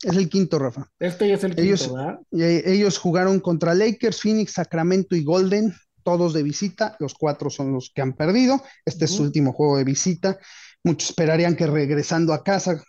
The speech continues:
Speaker 1: que además regresarían contra Indiana, sería cuando se rompa la racha. Yo creo que la rompen desde ahorita, Rafa. Yo creo que sí ganan.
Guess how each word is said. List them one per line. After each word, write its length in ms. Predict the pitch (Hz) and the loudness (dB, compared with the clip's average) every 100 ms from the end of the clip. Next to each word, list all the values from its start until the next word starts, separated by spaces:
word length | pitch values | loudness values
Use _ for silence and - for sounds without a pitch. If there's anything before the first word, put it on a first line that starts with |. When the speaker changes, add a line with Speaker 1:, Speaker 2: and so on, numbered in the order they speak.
| _ | _
Speaker 1:
que 160 | 107 | -6
además 300 | 117 131 147 | -4 -2 -2
regresarían 460 | 123 117 113 127 135 | -2 -4 -2 -4 -2
contra 300 | 135 139 156 | -4 -2 0
Indiana, 480 | 175 208 190 180 180 _ - _ _ | 2 2 2 0 -4 _ -20 _ _
sería 360 | - 143 151 151 | -4 0 0 0
cuando 200 | 139 131 | -4 -4
se 60 | |
rompa 260 | 151 156 156 | -4 -2 -2
la 120 | 160 | 0
racha. 320 | 170 190 214 - | 0 -2 -2 -2
Yo 80 | 175 | -2
creo 140 | 196 | 0
que 60 | 180 | 0
la 100 | 143 | 0
rompen 260 | 165 165 139 | 0 0 -2
desde 220 | 123 127 | -2 -2
ahorita, 460 | 135 160 - 143 | 0 -2 -2 -4
Rafa. 340 | 131 131 - 110 | -2 -6 -8 -4
Yo 120 | 160 | -2
creo 180 | 151 147 | 0 -2
que 80 | 143 | -2
sí 180 | - 156 | -4 -2
ganan. 400 | 156 160 151 | 0 2 0